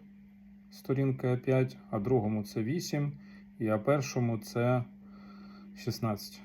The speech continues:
сторінок з однієї сторони, шістнадцять з іншої, тобто це тридцять дві сторінки підуть, е, в макулатуру. Якщо на етапі зшивання на ніткошвійку, то,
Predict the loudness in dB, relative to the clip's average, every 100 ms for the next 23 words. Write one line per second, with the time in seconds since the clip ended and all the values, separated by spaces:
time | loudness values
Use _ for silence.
0 | -18 -6 0 2 2 2 0 0 0 2
1 | 2 4 2 -2 0 0 2 -2 0 2
2 | 2 0 4 6 6 4 -2 -2 -4 2
3 | 0 4 2 2 0 2 0 0 2 2
4 | 2 2 4 4 4 2 -2 -4 0 2
5 | 0 -2 -16 -18 -18 -18 -18 -6 -2 0
6 | 0 0 0 0 2 4 4 2 -2 -4
7 | -12 -20 -20 -20 -20 -20 -20 -20 -20 -20
8 | _ _ _ _ _ _ _ -18 -18 -20
9 | -20 -20 _ 0 2 4 6 8 8 8
10 | 8 6 2 2 4 8 8 8 8 8
11 | 8 6 4 0 6 8 8 6 0 4
12 | 6 8 10 10 10 8 8 4